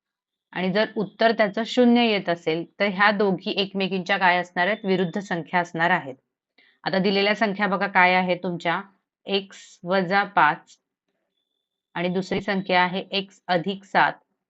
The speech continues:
जर त्या एकमेकींच्या विरुद्ध संख्या असतील, तर जेव्हा आपण ह्याची बेरीज करणार, त्यावेळी त्याचं उत्तर किती यायला पाहिजे तुम्हाला?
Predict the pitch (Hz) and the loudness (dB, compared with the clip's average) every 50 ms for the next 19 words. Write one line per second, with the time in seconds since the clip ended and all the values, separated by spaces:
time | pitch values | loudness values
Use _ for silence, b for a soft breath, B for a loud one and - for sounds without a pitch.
0 | _ _ _ - 170 208 220 214 202 220 208 208 202 196 208 202 196 214 202 190 | _ _ _ -4 0 0 0 0 2 2 2 2 2 0 -2 -4 -4 -4 -4 -2
1 | 220 214 208 208 196 208 185 226 220 220 226 202 190 190 - 196 196 208 202 - | -2 0 0 0 0 0 -2 -2 -4 -2 -4 -4 -4 -2 -2 -2 -2 -2 -4 -4
2 | - 180 165 160 - 185 185 175 190 196 202 196 196 196 196 196 190 196 202 208 | -4 -4 -4 -2 -2 -2 0 0 0 0 0 0 0 2 2 2 2 0 -2 -4
3 | 208 196 202 226 208 180 202 190 185 202 208 202 - - 214 190 165 156 151 156 | -4 -4 -4 -4 -2 0 2 0 0 0 -2 -6 -4 -2 0 0 0 0 -2 -4
4 | - - _ _ _ _ _ _ - 180 180 190 196 196 190 190 208 202 196 185 | -6 -10 _ _ _ _ _ _ 2 4 4 4 2 -2 -4 -4 -2 -4 -4 -4
5 | 185 - 196 190 190 202 185 - 190 180 180 175 170 175 175 - 175 175 180 175 | -4 -2 -4 -4 -2 -4 -6 -4 0 2 2 2 2 0 0 -2 -2 -4 -4 -4
6 | 185 180 175 165 175 214 | -6 -6 -4 -4 -4 -6